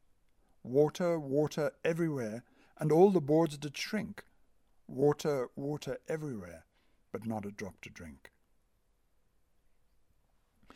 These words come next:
We've had an inseparable connection with water, tracing back to our aquatic single-celled origins and spanning our long and convoluted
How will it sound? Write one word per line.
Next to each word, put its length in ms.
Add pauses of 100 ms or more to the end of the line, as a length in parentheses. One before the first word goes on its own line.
(340)
We've 180
had 220
an 80
inseparable 680
connection 520
with 140
water, 480 (240)
tracing 440
back 260
to 100
our 200
aquatic 500
single-celled 720
origins 640 (320)
and 180
spanning 480
our 200
long 440
and 140
convoluted 720